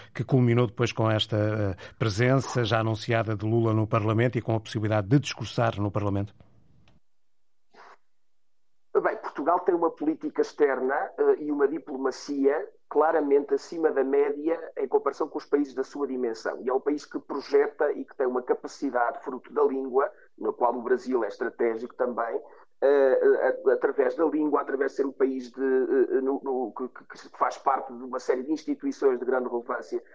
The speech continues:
Speaker 2: a nível internacional, e a prudência sempre orientou, desde, desde a, desde a democratização do país,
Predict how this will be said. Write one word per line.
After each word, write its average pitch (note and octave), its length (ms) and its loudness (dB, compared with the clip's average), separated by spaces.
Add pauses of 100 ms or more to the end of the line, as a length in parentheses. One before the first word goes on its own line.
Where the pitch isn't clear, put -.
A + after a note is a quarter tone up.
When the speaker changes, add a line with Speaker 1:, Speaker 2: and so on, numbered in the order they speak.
(140)
Speaker 2:
a - 80 0
nível B2 320 0
internacional, - 800 0 (220)
e D#4+ 100 2
a F#4+ 40 2
prudência E3 580 2
sempre E3+ 320 -2
orientou, D3 600 2
desde, B2 520 0
desde C3 340 2
a, - 180 -4 (520)
desde B2+ 240 -6
a - 20 -4
democratização C#3 800 -4
do B2 100 -14
país, C3+ 400 -2